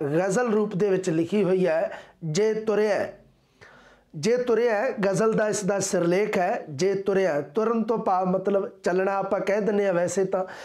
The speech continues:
ਪਰ ਇੱਥੇ, ਅ, ਤੁਰਨ ਤੋਂ ਭਾਵ ਹੈ ਕਿ ਜੇ ਤੂੰ ਆਪਣੇ ਜਿਹੜਾ ਉਹ ਸੱਚਾਈ ਵਾਲਾ ਰਾਹ ਕਹਿ ਲਓ, ਇਮਾਨਦਾਰੀ ਵਾਲਾ ਜਿਹੜਾ ਰਾਹ, ਜੇ ਤੂੰ ਆਪਣੇ ਜੀਵਨ ਦੇ ਵਿੱਚ ਸੱਚਾਈ ਇਮਾਨਦਾਰੀ ਨੂੰ ਜੇ ਧਾਰਨ ਕੀਤਾ ਹੋਇਆ ਹੈ,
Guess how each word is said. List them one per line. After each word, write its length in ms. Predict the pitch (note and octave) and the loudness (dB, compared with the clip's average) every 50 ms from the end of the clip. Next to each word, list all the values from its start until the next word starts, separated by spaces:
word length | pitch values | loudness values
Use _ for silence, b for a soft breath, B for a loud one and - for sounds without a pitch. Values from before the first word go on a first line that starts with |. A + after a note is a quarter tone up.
| B B B B | B B B B
ਪਰ 140 | A#3 A#3 B3 | -2 0 0
ਇੱਥੇ, 440 | A#3 A#3 A#3+ B3 C4+ B3+ C4+ D4 C#4+ | 0 0 0 0 -2 0 0 0 2
ਅ, 440 | C#4 C4+ C4+ C4 A3+ A3+ A3+ A3 | 2 2 2 2 2 2 2 0
ਤੁਰਨ 420 | G#3+ A3 A3 A#3+ A#3 A#3+ C4 C4 A#3+ | 0 -2 -2 0 0 2 0 0 0
ਤੋਂ 180 | A#3+ C#4 B3 | 0 -2 -2
ਭਾਵ 320 | A#3+ A#3+ G#3+ F#3 E3+ F3 E3+ | -2 0 0 0 0 0 0
ਹੈ 100 | F3 G#3+ | 0 -2
ਕਿ 180 | G#3+ B3+ B3 | -2 -2 -2
ਜੇ 200 | G3 D3+ G3 G3+ | 0 0 0 0
ਤੂੰ 240 | G3+ G3 A3 G3 F#3 | 0 0 0 0 0
ਆਪਣੇ 540 | F3 F3+ - G#3 F#3+ G3 F#3+ F3+ E3 E3+ D3+ C3+ - B B B B B B | 0 -2 -2 -2 0 0 0 0 0 -2 -4 -6 -12 B B B B B B
ਜਿਹੜਾ 280 | D3+ D3+ G3 G3 G3 F#3 | -4 -2 0 2 2 2
ਉਹ 200 | F3 D#3+ G3 - | 2 0 0 -2
ਸੱਚਾਈ 520 | - - G3 F#3 F#3 - F3 F3 G3 G#3 | -2 -2 -2 -2 0 0 0 0 0 0
ਵਾਲਾ 280 | G3 G3 F#3+ F#3+ F#3 F3+ | 0 0 2 2 2 2
ਰਾਹ 180 | E3+ F#3 G3+ F#3+ | 0 0 -2 -2
ਕਹਿ 220 | - G3 F#3 F#3+ | -2 0 0 0
ਲਓ, 220 | F#3+ F#3 F3+ G3 - - | 0 0 0 0 0 0
ਇਮਾਨਦਾਰੀ 680 | A3 G3+ F#3 F3+ F3+ G3+ G#3 F#3+ F3+ F#3 F#3 F#3 F#3 | 0 2 2 2 0 0 0 0 0 0 2 2 2
ਵਾਲਾ 400 | F#3 F#3 F3+ F#3 F3 F3 F#3+ - D#3+ | 2 2 2 2 0 0 -2 -4 -4
ਜਿਹੜਾ 320 | C#3+ D#3 F3 F3 F3 E3 | -2 -2 0 0 0 0
ਰਾਹ, 320 | D#3 D#3+ F3+ F#3 E3 E3+ B3 - B B B B B B B B D#3 | 0 0 0 0 0 -2 -4 -6 B B B B B B B B -4
ਜੇ 160 | C#3 F#3 F#3+ | -2 -2 0
ਤੂੰ 160 | F#3 G3+ G#3+ | 0 0 0
ਆਪਣੇ 360 | G3+ F#3 F#3 - G3+ G3 G3 | 0 0 0 0 0 2 2
ਜੀਵਨ 440 | F#3 C#3 E3 F3+ - E3+ G3+ G3 F#3+ | 0 0 0 2 2 2 2 2 2
ਦੇ 120 | F#3+ F#3+ F#3 | 2 2 2
ਵਿੱਚ 240 | E3+ F3+ F3 - | 2 0 0 -2
ਸੱਚਾਈ 500 | F#3+ F#3 - F#3+ F#3+ - - - F#3 F#3+ | -2 -2 -2 -2 -2 0 0 2 2 2
ਇਮਾਨਦਾਰੀ 600 | G3 F#3 F3 E3 E3+ F3 F3+ E3 F3+ F3 F3 F3+ | 2 2 2 2 2 0 0 0 0 0 2 2
ਨੂੰ 160 | F3 F3+ F#3 E3 | 2 2 2 2
ਜੇ 80 | F#3 | 0
ਧਾਰਨ 460 | F3 F#3 A3 F#3+ F3 D3 D#3 F3 F#3 | 0 0 0 0 0 0 0 0 -2
ਕੀਤਾ 440 | E3+ - F#3 F3+ - - A3+ G#3 G3 | -2 -2 -2 -4 -2 0 0 0 0
ਹੋਇਆ 300 | F3 E3+ F3+ F3 E3 D3+ | 0 0 0 0 0 0
ਹੈ, 200 | B2+ A#2 - - | -2 -2 -4 -8